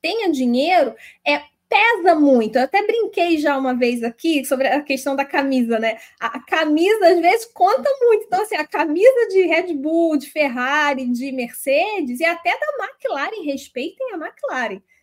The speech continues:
né? Muito tradicional na, na Fórmula um, uma das mais tradicionais na Fórmula um. Então, isso na hora realmente faz a diferença. Ou seja,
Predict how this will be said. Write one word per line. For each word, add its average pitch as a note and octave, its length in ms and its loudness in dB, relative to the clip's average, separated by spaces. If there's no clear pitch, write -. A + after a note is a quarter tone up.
né? A3+ 360 -4
Muito D4 840 -2
tradicional G#3 880 -8
na, G3 320 -12
na F#3+ 220 -14
Fórmula G3 520 -8
um, F3 140 -12
uma G#3+ 220 -8
das B3 340 -4
mais C4 360 0
tradicionais G#3 520 -12
na G#3 80 -18
Fórmula G3 360 -8
um. - 40 -20
Então, D#4+ 240 2
isso A#4 460 4
na B3+ 240 0
hora C#4 560 0
realmente F#4 500 -2
faz C4 200 -2
a C4 60 -4
diferença. B3+ 640 -6
Ou E4 140 2
seja, F#3 520 -2